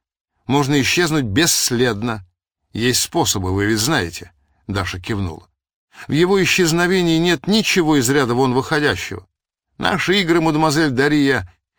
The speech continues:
ещё более жестоки, чем забавы ребят плаща и кинжала. Те хоть чуть ли не в половине случаев стараются сделать пойманного агента, а противника сенсацией для прессы. А наши пленные, как правило,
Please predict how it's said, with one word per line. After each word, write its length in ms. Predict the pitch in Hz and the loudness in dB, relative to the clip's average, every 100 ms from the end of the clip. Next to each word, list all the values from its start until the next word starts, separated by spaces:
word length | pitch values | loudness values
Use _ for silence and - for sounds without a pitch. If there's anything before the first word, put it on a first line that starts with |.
| _ | _
ещё 420 | - 113 - 214 - | -4 -2 0 0 0
более 400 | 127 143 127 113 | 2 2 2 2
жестоки, 640 | 120 107 - 147 107 120 | 0 0 0 -2 -2 -6
чем 280 | - 139 110 | -2 -2 0
забавы 460 | 113 117 131 117 | -2 0 0 2
ребят 400 | 117 110 135 - - _ _ _ - | 0 0 0 -2 -10 _ _ _ -4
плаща 460 | 127 101 - 135 | -2 0 0 2
и 120 | 107 | 0
кинжала. 680 | 95 120 107 90 110 87 80 - _ _ _ | 0 -2 -2 -2 -2 -2 -6 -16 _ _ _
Те 120 | - 160 | -4 -2
хоть 240 | 165 147 | 0 -2
чуть 240 | - 151 | 0 0
ли 100 | 139 | 0
не 100 | 151 | 0
в 100 | 143 | -2
половине 420 | - 156 151 165 143 | 0 0 2 2 0
случаев 500 | - 139 101 127 95 | 0 -2 -2 -2 -2
стараются 480 | 143 131 117 123 | -2 0 -2 -2
сделать 440 | 117 101 127 107 - | -4 0 0 -2 -4
пойманного 500 | 147 139 120 117 113 | 0 0 0 0 -2
агента, 420 | 113 147 117 113 | 0 -2 -2 -4
а 60 | 107 | -4
противника 680 | 113 98 117 101 95 98 90 - | -4 -4 -4 -2 -4 -6 -8 -18
сенсацией 800 | - 151 135 104 139 101 - 120 | -4 0 0 0 0 0 -2 -2
для 200 | 98 117 | -2 -2
прессы. 640 | 107 127 113 - - 95 87 _ _ _ _ _ | -4 -2 -2 -2 -4 -6 -10 _ _ _ _ _
А 160 | - 104 | -2 0
наши 440 | 95 120 156 202 | 2 0 2 -2
пленные, 520 | 170 185 160 113 101 | -2 2 2 2 -2
как 220 | 95 107 - | -2 -4 -4
правило, 520 | 117 123 123 123 | -2 0 0 -2